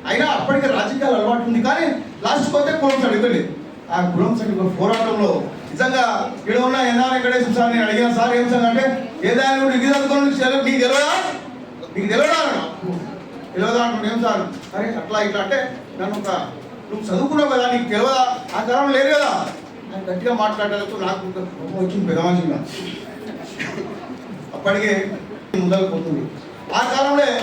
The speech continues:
సామాజిక న్యాయం రాజ్యాధికారం అయినా ఉంది, ఆత్మగౌరవం సామాజిక న్యాయం రాజ్యాధికారం లక్ష్యం, ఆ మూడే లక్ష్యాలు ఇప్పటికీ పోతలేవు. దాంట్లో ఏ ఒక్కటి మనం ముందరకు వస్తలేదు. అందుకొరకే మిత్రులారా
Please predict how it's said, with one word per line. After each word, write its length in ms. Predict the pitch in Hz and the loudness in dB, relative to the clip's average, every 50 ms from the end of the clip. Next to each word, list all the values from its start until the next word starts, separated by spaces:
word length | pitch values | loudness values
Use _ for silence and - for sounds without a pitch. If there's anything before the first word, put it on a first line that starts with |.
| - - - - - - - - | -4 -6 -10 -14 -16 -16 -4 0
సామాజిక 580 | - - 254 - 277 277 277 277 269 - 277 269 | 2 2 4 4 4 4 4 4 2 2 2 4
న్యాయం 260 | 269 269 277 302 - | 4 4 4 4 4
రాజ్యాధికారం 680 | 269 262 269 269 269 277 269 247 - 277 269 262 262 262 | 4 4 2 4 4 4 2 4 4 4 4 4 4 4
అయినా 140 | 269 277 | 4 4
ఉంది, 420 | 277 277 269 277 269 240 - - - - - 185 | 4 6 4 4 4 2 0 -4 -6 -6 -2 -2
ఆత్మగౌరవం 680 | 254 262 269 - 285 277 277 277 269 277 285 294 269 | -2 0 2 2 2 4 4 4 4 4 4 4 4
సామాజిక 460 | 262 254 262 269 277 269 269 269 - | 2 2 2 4 4 4 2 2 2
న్యాయం 220 | 277 269 277 269 262 | 2 2 4 4 4
రాజ్యాధికారం 640 | 254 254 254 - - 277 277 247 269 269 262 262 254 | 2 2 2 2 2 2 2 2 2 2 2 2 2
లక్ష్యం, 500 | 247 247 247 - 302 269 269 - 180 - - - 214 | 2 2 2 2 0 0 0 0 -4 -6 -6 -4 -2
ఆ 180 | 240 254 233 - | 0 0 2 2
మూడే 160 | 269 294 294 | 4 4 4
లక్ష్యాలు 360 | 294 294 294 294 311 302 302 302 | 4 2 2 2 2 2 2 2
ఇప్పటికీ 320 | 294 294 285 294 285 240 | 2 2 2 2 2 2
పోతలేవు. 580 | 247 262 254 269 285 262 240 233 - - - - - - - - - - | 2 2 2 4 2 2 2 0 -2 -4 -8 -12 -14 -16 -16 -16 -6 -2
దాంట్లో 280 | 214 240 262 269 254 233 | 0 0 2 2 2 4
ఏ 220 | 240 254 269 285 | 4 4 4 4
ఒక్కటి 320 | 285 277 269 269 269 277 277 | 4 2 2 2 2 2 2
మనం 180 | 269 254 233 | 2 2 0
ముందరకు 300 | 233 208 226 240 240 240 | 2 2 2 2 2 2
వస్తలేదు. 400 | 226 220 - 226 208 202 180 - - - - - - - - - 160 | 0 0 0 2 2 0 0 -2 -4 -10 -12 -14 -16 -16 -12 -8 -6
అందుకొరకే 380 | 180 208 233 233 226 226 233 | -2 0 0 0 0 0 0
మిత్రులారా 580 | 208 202 196 - 214 220 220 214 208 208 196 | -2 -2 -4 -2 -2 0 2 2 2 2 0